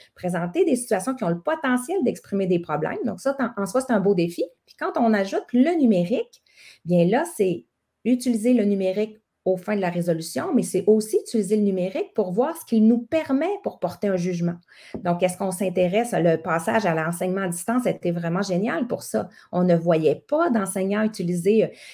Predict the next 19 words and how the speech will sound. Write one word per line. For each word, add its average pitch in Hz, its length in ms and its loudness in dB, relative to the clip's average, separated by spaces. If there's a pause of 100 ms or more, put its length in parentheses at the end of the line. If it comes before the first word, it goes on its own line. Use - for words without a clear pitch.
des 185 220 4
salles, 220 420 -2
hein, 214 160 0
de 170 320 2
vidéoconférences, 208 1200 2
mettre 190 200 -4
les 196 160 2
élèves 202 300 4
en 175 140 2
équipe 247 480 2
et 175 80 -2
pouvoir 196 320 -2
avoir 185 180 -2
cette 180 220 -6
possibilité 190 580 -4
d'aller 208 240 2
écouter 302 540 -2
comme 190 180 -2
ex-, 202 280 -6